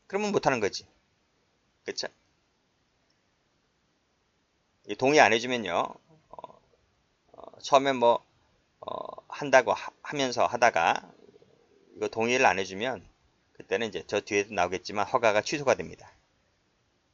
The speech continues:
어쨌든 조건으로 붙일 수가 있다. 그 거의 다 뭐야? 거의 다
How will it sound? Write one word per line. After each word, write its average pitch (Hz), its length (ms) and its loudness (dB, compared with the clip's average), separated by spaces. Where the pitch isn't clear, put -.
어쨌든 123 400 -4
조건으로 101 440 -4
붙일 104 260 -10
수가 - 220 -4
있다. - 360 -14
그 113 100 -10
거의 123 300 8
다 151 120 10
뭐야? 120 260 6
거의 104 260 2
다 143 240 8